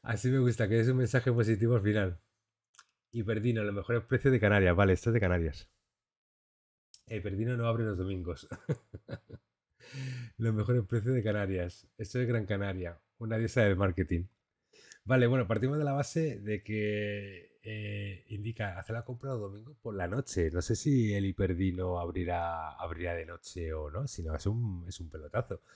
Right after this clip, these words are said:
Pero bueno, lo de organizarte la vida, todo depende en este caso de, de la persona. Así que a lo mejor hay gente que, por mucho que se quiera organizar la vida, no puede.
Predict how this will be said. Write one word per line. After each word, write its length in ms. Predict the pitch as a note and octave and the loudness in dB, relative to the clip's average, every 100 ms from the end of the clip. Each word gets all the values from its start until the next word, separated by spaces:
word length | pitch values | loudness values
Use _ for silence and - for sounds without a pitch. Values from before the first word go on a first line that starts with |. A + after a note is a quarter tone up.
| _ _ | _ _
Pero 140 | - G#2 | -6 -2
bueno, 260 | B2 F#2 - _ _ | 0 -2 -6 _ _
lo 120 | - G#2+ | -4 -2
de 40 | |
organizarte 500 | G#2 G#2+ G2+ A2+ - | 0 0 -2 -4 -2
la 80 | B2+ | 0
vida, 280 | B2 C#3 C#3+ | 2 0 -2
todo 160 | A2 | -8
depende 300 | G#2+ G2+ G2+ | -12 -14 -16
en 60 | G2+ | -16
este 160 | F#2+ F2+ | -16 -8
caso 260 | G2 A#2 | -4 0
de, 480 | G#2 G2 F2+ E2+ E2+ | 4 6 6 4 2
de 100 | E2+ | 2
la 120 | E2 | 2
persona. 480 | D#2 D2+ - D2+ D2+ - | 2 0 0 -4 -6 -14
Así 300 | - - D#2+ D2+ | -12 -8 -8 -4
que 500 | - E2+ F2 E2+ E2 | 4 6 8 6 4
a 60 | |
lo 60 | D#2+ | 0
mejor 200 | C2+ E2+ | -2 -2
hay 80 | D#2+ | -2
gente 340 | F2 D#2+ F2 | -4 -8 -8
que, 260 | F#2 F2 E2 | -6 -8 -10
por 120 | F2 | -20
mucho 220 | D#2+ E2 | -20 -18
que 100 | F2 | -14
se 120 | E2+ D#2+ | -12 -12
quiera 160 | F2 | -12
organizar 280 | E2 E2+ E2+ | -12 -14 -14
la 60 | E2 | -14
vida, 180 | F2+ | -14
no 100 | F#2 | -16
puede. 240 | F2 F#2 | -18 -20